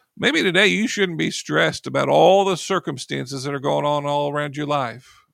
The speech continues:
Maybe you shouldn't be all down and depressed, uh, all about all the circumstances that are going on in life. There's so much going on in the world. You can flip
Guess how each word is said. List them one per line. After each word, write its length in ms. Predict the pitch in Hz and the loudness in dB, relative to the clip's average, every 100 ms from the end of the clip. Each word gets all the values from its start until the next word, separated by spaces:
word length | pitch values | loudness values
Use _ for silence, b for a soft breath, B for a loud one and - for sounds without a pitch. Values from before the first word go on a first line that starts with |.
| _ _ _ _ _ - | _ _ _ _ _ -8
Maybe 300 | 120 214 247 | 0 0 0
you 200 | 226 262 | -4 -4
shouldn't 340 | - 220 185 156 | -4 -6 -6 -4
be 180 | 165 | -4
all 300 | - 160 170 | 0 2 2
down 560 | 143 147 170 175 165 143 | 0 0 0 0 -2 -4
and 160 | 131 123 | -8 -10
depressed, 760 | 135 139 160 170 147 - - 113 | -10 -2 2 2 0 -4 -12 -12
uh, 140 | 123 | -8
all 260 | 113 156 180 | -4 -2 0
about 280 | 170 175 | 0 0
all 340 | 143 160 180 196 | 0 -2 -2 -2
the 100 | 185 | -4
circumstances 840 | - 190 165 143 - 147 135 127 | -6 -8 -10 -14 -10 -10 -8 -10
that 100 | 139 | -8
are 60 | 135 | -6
going 280 | 143 151 | -4 -4
on 180 | 151 156 | -4 -4
in 120 | 151 | -6
life. 280 | 147 156 131 | -6 -6 -6
There's 220 | 151 214 | -6 -6
so 160 | - 139 | -6 -6
much 240 | 131 - | -6 -10
going 180 | 123 127 | -10 -6
on 80 | 131 | -6
in 40 | 123 | -8
the 60 | |
world. 340 | 117 139 156 127 | -8 -6 -6 -8
You 80 | |
can 140 | 160 110 | -14 -16
flip 260 | - 139 | -8 -8